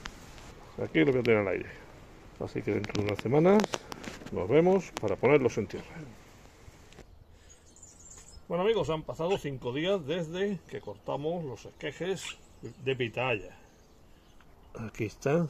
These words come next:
fijaos que están totalmente secos. Puesto que han hecho unos días de fuerte viento, levante seco, y me he tenido que esperar los siete días, pero vamos, entre cuatro y siete, para que sequen bien.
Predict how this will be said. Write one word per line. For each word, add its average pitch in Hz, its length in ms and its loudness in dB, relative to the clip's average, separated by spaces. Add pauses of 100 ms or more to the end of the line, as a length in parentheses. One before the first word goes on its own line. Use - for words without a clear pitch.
fijaos 135 500 0 (1500)
que - 60 -16
están 127 240 -4
totalmente 120 520 2
secos. 143 480 2 (1900)
Puesto 165 240 -4
que 143 60 2
han 131 80 0
hecho 127 160 -6
unos 120 160 -4
días 160 240 -2 (220)
de 101 100 -14
fuerte 110 380 -12
viento, 175 600 -4 (420)
levante 104 380 -10
seco, 151 560 -6 (1040)
y - 80 -14
me 123 120 -8
he - 20 -8
tenido 131 200 0
que 139 80 -2
esperar 135 260 0
los 127 120 -4
siete 135 280 -2
días, 180 420 0 (840)
pero 113 120 -6
vamos, 120 200 -2 (220)
entre 117 220 -4
cuatro 160 300 4
y 110 60 -4
siete, 98 340 -12
para 113 240 -6
que 113 100 -6
sequen 117 340 -4
bien. 98 120 -12